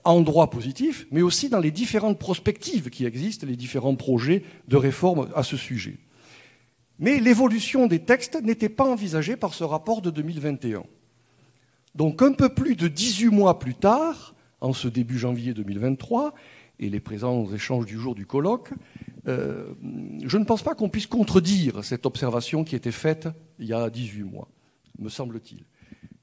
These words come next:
Vous l'avez vu, la journée a été divisée en étapes. Et donc, après le contexte et les ambitions de la loi Abou, ont été traités les aspects dits, euh, de solidarité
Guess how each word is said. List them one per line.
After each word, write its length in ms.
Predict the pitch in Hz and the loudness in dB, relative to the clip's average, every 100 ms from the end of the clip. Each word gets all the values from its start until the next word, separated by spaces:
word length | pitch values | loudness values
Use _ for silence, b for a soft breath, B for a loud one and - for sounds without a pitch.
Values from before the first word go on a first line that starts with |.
| _ _ | _ _
Vous 100 | 127 | 4
l'avez 200 | 254 240 | 6 6
vu, 160 | 240 311 | 2 2
la 120 | 220 | 2
journée 340 | 180 196 240 | 2 0 2
a 40 | 226 | 2
été 200 | 180 196 | 2 -2
divisée 440 | 165 160 165 233 | -2 0 2 4
en 140 | 175 170 | 4 4
étapes. 520 | 165 151 110 - 87 b b b b | 4 0 0 -4 -12 b b b b
Et 120 | - 156 | 0 6
donc, 260 | 226 - | 6 6
après 440 | 147 135 - 180 151 | -2 -6 -2 0 2
le 180 | 120 | 0
contexte 520 | 110 143 139 175 165 123 | -2 -4 -2 -2 -2 -4
et 60 | |
les 160 | 110 120 | -4 -4
ambitions 480 | 135 139 - 156 135 | -4 -6 -6 -6 -4
de 100 | 104 | -6
la 120 | 101 | -6
loi 240 | 101 113 | -4 -4
Abou, 400 | 120 135 220 269 B B B | -4 -2 2 0 B B B
ont 140 | 127 | -2
été 300 | 139 147 151 | 0 0 -2
traités 360 | 139 139 - 190 | -2 -4 0 2
les 200 | 156 113 | 2 2
aspects 240 | 120 - | -2 0
dits, 460 | 147 117 117 160 127 | 0 0 -2 -2 -2
euh, 320 | 104 98 92 | -4 -4 -8
de 100 | 92 | -6
solidarité 840 | 117 - 120 120 117 123 - 214 226 | -4 -2 0 0 0 -2 2 2 0